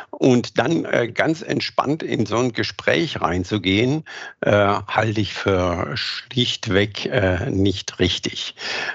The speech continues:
Ähm, deswegen ist es schon auf der einen Seite wichtig, das Gespräch authentisch zu führen, also nicht den Lebenslauf auswendig zu lernen oder, äh,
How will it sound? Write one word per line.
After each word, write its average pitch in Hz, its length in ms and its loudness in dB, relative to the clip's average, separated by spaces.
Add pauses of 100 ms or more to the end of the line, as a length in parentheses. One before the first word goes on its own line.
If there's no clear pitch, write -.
Ähm, 95 500 2 (240)
deswegen 110 720 2
ist - 260 -4
es 110 160 0
schon 101 480 2 (240)
auf 98 240 0
der 98 140 2
einen 107 220 0
Seite 87 400 0
wichtig, 113 560 -2
das 90 200 0
Gespräch 95 640 0
authentisch 98 680 0
zu 139 120 -2
führen, 127 480 2 (300)
also - 160 2
nicht 98 240 2
den 92 100 4
Lebenslauf 92 540 2
auswendig 95 640 0
zu 98 100 0
lernen 92 360 2
oder, 87 440 2
äh, 95 420 0